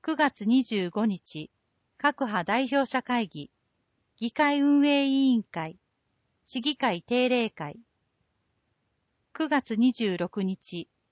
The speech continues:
市議会定例会。議会運営委員会。十月。十月一日、決算説明会。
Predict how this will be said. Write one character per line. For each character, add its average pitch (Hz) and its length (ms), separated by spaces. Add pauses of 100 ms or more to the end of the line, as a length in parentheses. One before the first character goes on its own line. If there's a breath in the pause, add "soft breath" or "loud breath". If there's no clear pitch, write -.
(120)
市 - 200
議 294 160
会 196 240
定 240 280
例 226 200
会。 170 300 (720)
議 226 160
会 285 300
運 285 260
営 277 200
委 262 260
員 226 80
会。 160 320 (1400)
十 269 260
月。 247 440 (920)
十 285 260
月 277 260
一 262 280
日、 - 520 (500)
決 254 140
算 294 320
説 277 280
明 254 240
会。 156 320